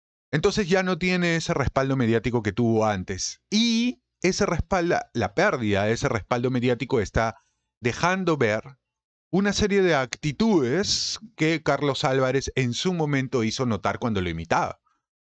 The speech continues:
Entonces, a la gente ya no le está terminando de caer bien. Hay gente que aún lo respalda, ojo. Hay gente que aún lo respalda, pero la mayoría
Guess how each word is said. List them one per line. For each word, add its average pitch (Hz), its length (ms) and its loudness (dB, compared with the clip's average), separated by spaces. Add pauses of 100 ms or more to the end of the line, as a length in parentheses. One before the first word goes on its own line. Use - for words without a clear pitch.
(580)
Entonces, 120 680 -2 (840)
a 143 80 -2
la 131 80 0
gente 190 240 0
ya 175 100 2
no 165 80 2
le 139 60 -2
está - 160 -4
terminando 110 420 -2
de 107 80 0
caer 92 300 -4
bien. 78 280 -12 (760)
Hay 220 140 -2
gente 254 260 0
que - 80 0
aún 160 220 0
lo 185 80 2
respalda, 113 500 -2
ojo. - 240 -6 (340)
Hay 127 160 -2
gente 165 240 -2
que 123 80 0
aún 120 140 2
lo 127 80 2
respalda, 90 420 -6
pero 110 140 0
la 113 80 2
mayoría 156 480 2